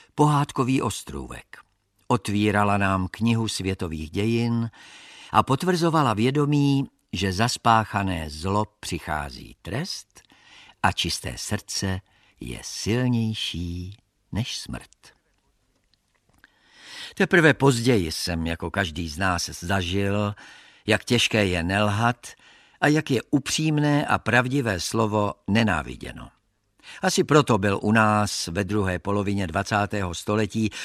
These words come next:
tolik oblíben Josef Švejk, který prostě uměl věci okecat. Společenský systém nás odnaučil odpovídat ano nebo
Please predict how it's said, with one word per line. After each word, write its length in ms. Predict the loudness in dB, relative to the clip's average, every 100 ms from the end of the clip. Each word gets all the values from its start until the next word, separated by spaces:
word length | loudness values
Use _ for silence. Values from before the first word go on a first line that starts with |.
| -4
tolik 300 | 2 2 2
oblíben 640 | 0 2 4 4 4 4 4
Josef 420 | 2 2 -2 -2
Švejk, 580 | -4 0 2 2 0 -6 -20 -20 -20 _
který 300 | 0 2 2
prostě 400 | 2 2 -2 -2
uměl 480 | 2 4 4 2 -4 -12
věci 480 | -2 0 0 -4 -8
okecat. 580 | -8 -10 -12 -14 -12 -14 -14 -20 _ _ _ _ -20 -20 -20 -20 -14
Společenský 840 | -2 4 4 4 2 0 -2 -6
systém 800 | -4 -4 -2 2 4 4 2 2
nás 380 | 2 0 -2 -4
odnaučil 960 | 0 2 2 -2 -4 -6 -2 0 0 -2 -2
odpovídat 680 | -4 -2 -4 -4 -4 -10 -14 -4
ano 500 | 0 2 2 0 -4 -10 _ _ _ _
nebo 540 | -8 -8 -4 -2 -2